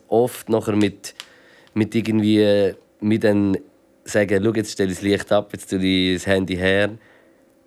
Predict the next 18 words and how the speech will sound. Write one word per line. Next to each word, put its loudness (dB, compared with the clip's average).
jetzt -2
probiere 2
ich -10
zu -16
pennen» 2
und -4
dann 0
so -6
ein -8
bisschen 0
schnaufen 0
und, 0
weißt, 0
gar 4
nicht, -2
einfach 0
so 0
bewusster 0